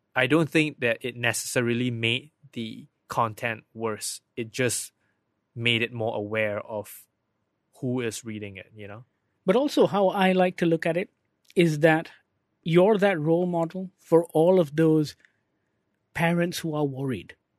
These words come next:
Speaker 2: about their children.
Speaker 1: Mm-hmm.
Speaker 2: "Oh, my kid's not doing well at school. Oh, he's not academically smart."
Speaker 1: Mm-hmm.
Speaker 2: Now they have someone they can show their kids, because it's not just pressing on the parents.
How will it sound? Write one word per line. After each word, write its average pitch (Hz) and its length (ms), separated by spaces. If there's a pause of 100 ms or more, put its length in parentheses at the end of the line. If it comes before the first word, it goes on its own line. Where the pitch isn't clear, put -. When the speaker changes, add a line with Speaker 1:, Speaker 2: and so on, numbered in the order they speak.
(380)
Speaker 2:
about 147 340
their 147 140
children. 123 380 (420)
Speaker 1:
Mm-hmm. 107 260 (540)
Speaker 2:
"Oh, 151 200
my 127 140
kid's 156 360
not 143 200 (220)
doing 139 220
well 135 160
at - 100
school. 127 360
Oh, 160 100
he's 143 220
not 156 260
academically 143 580
smart." 123 340 (600)
Speaker 1:
Mm-hmm. 107 220 (320)
Speaker 2:
Now 190 200
they 208 160
have 170 560 (720)
someone 185 380
they 165 80
can 151 160
show 165 180
their 143 120
kids, 123 320
because 175 240 (640)
it's 165 160
not 240 260
just 196 300 (840)
pressing 175 460
on 127 100
the 120 80
parents. - 580